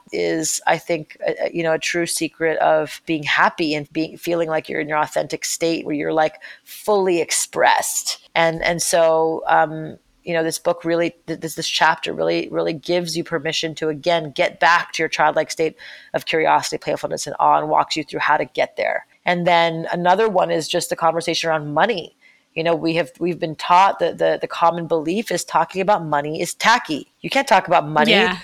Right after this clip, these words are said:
Speaker 1: can't
Speaker 2: Yeah,
Speaker 1: talk about
Speaker 2: yeah.
Speaker 1: how much money you
Speaker 2: It's
Speaker 1: make. It's
Speaker 2: bad
Speaker 1: bad
Speaker 2: form.
Speaker 1: form. You can't talk about how much money you have in your
Speaker 2: <laughs>
Speaker 1: bank. You can't talk about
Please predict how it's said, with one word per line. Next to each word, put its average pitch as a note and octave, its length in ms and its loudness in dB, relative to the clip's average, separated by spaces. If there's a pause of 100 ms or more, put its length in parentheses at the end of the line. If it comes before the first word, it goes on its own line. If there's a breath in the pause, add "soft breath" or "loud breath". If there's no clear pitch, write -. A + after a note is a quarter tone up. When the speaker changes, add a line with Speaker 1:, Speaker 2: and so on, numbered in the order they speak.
(140)
Speaker 1:
can't - 20 -16
Speaker 2:
Yeah, - 80 4
Speaker 1:
talk A3 160 6
about F3+ 80 4
Speaker 2:
yeah. E3 80 4
Speaker 1:
how D#3+ 60 2
much E3 120 -6
money D#3+ 200 0
you D#3+ 40 -2
Speaker 2:
It's D3+ 100 -6
Speaker 1:
make. D#3+ 180 4
It's G#3+ 80 0
Speaker 2:
bad G#3+ 160 4
Speaker 1:
bad F3+ 180 8
Speaker 2:
form. F#3+ 120 4
Speaker 1:
form. B3 240 4
You D#3+ 60 0
can't G3+ 180 0
talk G3 120 6
about F#3 160 2
how A3 40 -4
much E3 80 -4
money E3 140 0
you D#3+ 60 0
have D3+ 180 4
in D3+ 80 2
your D3 120 -2
Speaker 2:
<laughs> - 80 -6
Speaker 1:
bank. D#3+ 260 4
You A3+ 80 -2
can't C4 160 0
talk G3 180 4
about E3 160 2